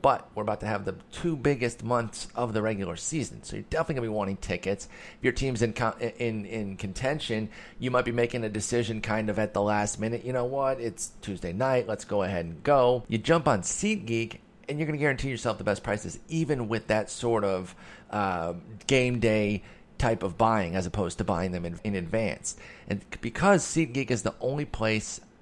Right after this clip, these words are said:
I ever go to look for tickets to a game or concert, that's, that's, that's kinda how I know. I, I, I actually use the product here. I have the app on my phone, and it, it's great.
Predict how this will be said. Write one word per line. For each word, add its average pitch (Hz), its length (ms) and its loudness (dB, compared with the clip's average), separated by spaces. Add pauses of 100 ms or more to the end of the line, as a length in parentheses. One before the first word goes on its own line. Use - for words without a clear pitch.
I 117 160 0
ever 107 320 -2
go 101 240 -2
to 92 200 -8
look 101 600 -4 (340)
for 104 140 -6
tickets 90 400 -2
to 101 100 0
a 92 60 -2
game 85 200 -4
or 82 60 -4
concert, 87 480 -2
that's, 143 300 0
that's, - 260 -6 (220)
that's - 160 -6
kinda 117 220 0
how 98 160 0
I - 40 -4
know. 85 240 -6 (300)
I, - 80 -6
I, 71 260 -6
I 101 120 0
actually 104 320 -2
use 95 400 -2
the - 100 -2
product 85 480 0
here. - 260 -6 (420)
I - 100 0
have 80 140 2
the 101 120 4
app 98 180 2
on 104 80 2
my 95 100 0
phone, 90 460 -2
and 143 120 0
it, 147 60 -2 (140)
it's - 160 -4
great. - 240 -2